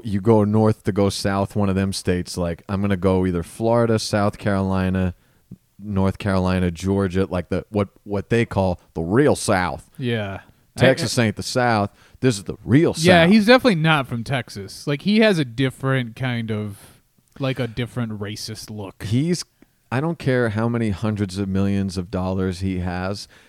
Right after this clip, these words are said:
Speaker 1: he's got a broken down vehicle with the hood up in his front yard with a satellite dish coming
Speaker 2: Yeah.
Speaker 1: out of it <laughs> for sure. He
Speaker 2: He loo-
Speaker 1: better.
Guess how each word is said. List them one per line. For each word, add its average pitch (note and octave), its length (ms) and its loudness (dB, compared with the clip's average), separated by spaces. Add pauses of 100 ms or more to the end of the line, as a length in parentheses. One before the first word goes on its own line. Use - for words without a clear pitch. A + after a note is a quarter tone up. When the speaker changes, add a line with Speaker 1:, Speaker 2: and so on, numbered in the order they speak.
(120)
Speaker 1:
he's C#3+ 400 0
got G#2+ 460 -4 (480)
a G2 100 0
broken A2+ 560 2
down G#2 520 2 (180)
vehicle G2 640 2
with G2 220 0
the F#2 120 2
hood A2 220 4
up G#2+ 320 4
in G#2 160 2
his G2 300 0 (240)
front G#2+ 400 0
yard G2 460 4
with F#2+ 220 0
a F2 60 0
satellite F#2 560 2
dish F2+ 220 0
coming G2 260 0
Speaker 2:
Yeah. F#2+ 120 0
Speaker 1:
out F#2 80 0
of G#2 60 4
it G#2+ 220 2
<laughs> C#3 140 0
for C3+ 180 8
sure. G#2 460 2 (160)
He D3+ 140 4
Speaker 2:
He G3 40 6
loo- A#2 60 2
Speaker 1:
better. F2+ 400 2